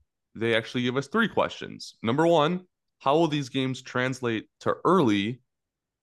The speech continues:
season top twenty teams and S E C play? We'll answer that one first. I think they translate. Yes, the competition is not gonna be the best that we see, but this also isn't gonna be the best version of Kentucky basketball. We didn't see the best version of Rob Dillingham.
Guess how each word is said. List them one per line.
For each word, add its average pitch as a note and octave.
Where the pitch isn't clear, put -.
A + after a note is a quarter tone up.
season C#3
top D#3+
twenty C#3+
teams A#2+
and G#2+
S A2
E G#2+
C C3+
play? -
We'll B2+
answer B2
that A2
one G#2
first. G#2+
I -
think A#3+
they G3
translate. D#3
Yes, C3
the A#2+
competition B2+
is G#2+
not G#2+
gonna A#2
be A2
the G#2
best G#2
that A#2+
we A#2
see, C#3
but B2
this A#2+
also B2
isn't A2
gonna A2
be A2
the G#2
best G2
version G2
of F#2+
Kentucky G#2
basketball. C3
We G2+
didn't G2
see G#2
the F#2+
best F#2+
version F#2+
of D#2+
Rob E2+
Dillingham. C3+